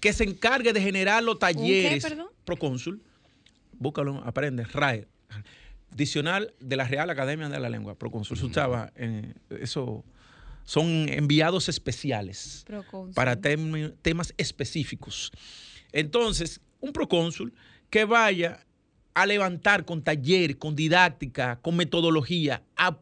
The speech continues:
Speaker 1: a ver cuál es la visión que tienen los dominicanos y se pueda incorporar al diálogo nacional, que me parece extraordinario, porque la República Dominicana hacía tiempo que necesitaba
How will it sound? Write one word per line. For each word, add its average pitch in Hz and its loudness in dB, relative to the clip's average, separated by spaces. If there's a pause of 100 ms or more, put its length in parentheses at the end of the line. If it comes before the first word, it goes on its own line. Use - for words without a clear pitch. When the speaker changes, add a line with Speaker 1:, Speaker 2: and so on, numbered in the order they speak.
(440)
Speaker 1:
a 185 2
ver 226 4
cuál 240 4
es 233 2
la 214 2
visión 190 0
que 165 -4
tienen 180 0
los 160 0
dominicanos 143 -2
y 214 -4
se 202 -2
pueda 185 0
incorporar 123 -4 (720)
al 139 2
diálogo 156 4
nacional, 117 -2 (100)
que 147 4
me 139 6
parece 147 0
extraordinario, 156 0
porque 185 0
la 170 2
República 170 0
Dominicana 151 -2 (720)
hacía 185 2
tiempo 196 2
que 160 0
necesitaba 156 0